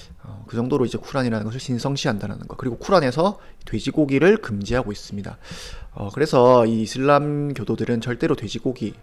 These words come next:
돼지고기가 조금이라도 섞여 있는 음식은 먹지 않습니다. 그래서 우리가 선생님 옆에 이 할랄 표시를 들고 왔는데,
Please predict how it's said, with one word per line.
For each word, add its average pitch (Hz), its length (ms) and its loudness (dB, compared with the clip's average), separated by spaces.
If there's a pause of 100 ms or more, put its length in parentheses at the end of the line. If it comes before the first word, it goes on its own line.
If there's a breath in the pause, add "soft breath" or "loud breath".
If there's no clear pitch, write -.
돼지고기가 151 1160 0
조금이라도 175 320 2
섞여 131 280 -4
있는 127 240 0
음식은 120 380 -2
먹지 - 240 -6
않습니다. 98 540 -6 (360 loud breath)
그래서 110 520 0 (340 loud breath)
우리가 104 280 -4
선생님 123 300 -4
옆에 120 280 2
이 107 60 0
할랄 190 680 6
표시를 214 400 -2
들고 113 240 0
왔는데, 101 540 2